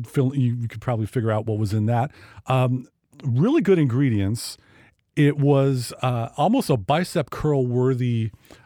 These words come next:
uh, bowl with its density and weight. And it's about the size of, you know, a, a, a, a salad bowl, not too big, not too small. And, uh, boy, it tasted like, you know, I, I,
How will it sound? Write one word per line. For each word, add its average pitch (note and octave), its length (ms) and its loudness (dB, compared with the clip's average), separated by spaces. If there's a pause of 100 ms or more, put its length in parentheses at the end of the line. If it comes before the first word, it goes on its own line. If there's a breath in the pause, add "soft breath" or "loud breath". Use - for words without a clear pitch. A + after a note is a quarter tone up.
uh, G#2+ 220 0
bowl A#2+ 540 0
with A2 220 -4
its A#2 140 -4
density B2 600 -2
and G2+ 180 -2
weight. G#2+ 380 -4
And F#3+ 160 -4
it's A3+ 120 -8
about C#4+ 220 -4
the F3+ 100 -2
size E3 380 0
of, B2+ 280 0
you C#3+ 140 -2
know, B2 120 -2
a, A#2+ 80 -4 (200)
a, B2 60 -2 (400)
a, B2+ 60 -4
a A2+ 40 -4
salad B2+ 440 -2
bowl, F#2 300 -6 (340 soft breath)
not C#3 180 -2
too C#3+ 140 -2
big, A2 340 -2
not G2+ 160 -6
too - 80 -10
small. F#2+ 380 -6 (440 loud breath)
And, C3+ 380 0
uh, A#2 320 0 (500)
boy, C#3+ 340 0
it B2 100 -2
tasted E3+ 340 -2
like, C#3 320 -2
you C#3 100 -4
know, B2 260 2
I, C#3+ 400 0
I, C3+ 40 0